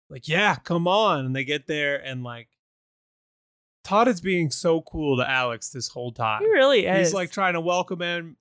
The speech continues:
Speaker 1: into his friend group, and, like, Todd has been kind of nothing but a jerk in the competition side
Speaker 2: Yeah.
Speaker 1: up to this point, 'cause I think he's just frustrated, but he's being cool, like, as a person.
Speaker 2: Yeah, I agree, 'cause he won't take advice from them about bowling,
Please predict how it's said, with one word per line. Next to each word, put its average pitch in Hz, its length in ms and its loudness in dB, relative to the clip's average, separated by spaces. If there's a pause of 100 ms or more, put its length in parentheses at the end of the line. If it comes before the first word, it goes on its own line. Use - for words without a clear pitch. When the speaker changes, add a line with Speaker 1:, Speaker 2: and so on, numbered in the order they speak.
Speaker 1:
into 185 360 0
his 143 160 0
friend 196 400 -2
group, 185 500 -4
and, 143 160 -2
like, 131 240 -6
Todd 165 280 2
has 143 140 -4
been 139 260 -8
kind 240 280 -2
of 220 60 2
nothing 185 300 0
but 170 140 -2
a 147 60 -2
jerk 151 400 0 (100)
in 139 160 -6
the 127 300 -6
competition 175 880 -6 (500)
side 185 380 4
Speaker 2:
Yeah. 196 320 2
Speaker 1:
up 175 120 -2
to 180 60 -12
this 175 160 -2
point, 185 280 -4
'cause 151 100 -8
I 151 80 -2
think 175 140 -2
he's 156 120 0
just 135 180 -8
frustrated, 170 520 -2
but 160 80 -6
he's 190 140 -4
being 247 220 0
cool, 196 440 2
like, 156 320 -4
as 151 140 -6
a 123 80 -10
person. - 420 -6 (540)
Speaker 2:
Yeah, 277 180 4
I 240 120 4
agree, 220 380 0
'cause 247 220 -4
he 311 100 0
won't 302 360 2
take 277 240 -2
advice 185 520 2
from 185 180 -4
them 175 180 -6
about 165 400 -4
bowling, 175 640 -6